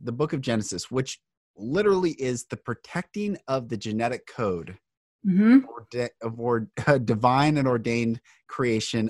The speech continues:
Speaker 1: of man, okay? And, and the right, that's why Genesis says, "The seed in itself, the seed in itself, the seed in
Speaker 2: Holy
Speaker 1: itself,
Speaker 2: wow.
Speaker 1: the seed in itself." If you read Genesis one, just one one,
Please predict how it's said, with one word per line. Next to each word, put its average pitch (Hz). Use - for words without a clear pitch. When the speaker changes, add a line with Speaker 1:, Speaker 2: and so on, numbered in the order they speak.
Speaker 1:
of 107
man, 98
okay? 117
And, 151
and 147
the 131
right, 127
that's 185
why 233
Genesis 151
says, 131
"The 135
seed 156
in 156
itself, 87
the 117
seed 143
in 151
itself, 98
the 123
seed -
in 208
Speaker 2:
Holy 180
Speaker 1:
itself, 190
Speaker 2:
wow. 185
Speaker 1:
the 143
seed 160
in 160
itself." 110
If 143
you 156
read 160
Genesis 175
one, 165
just 196
one 156
one, 147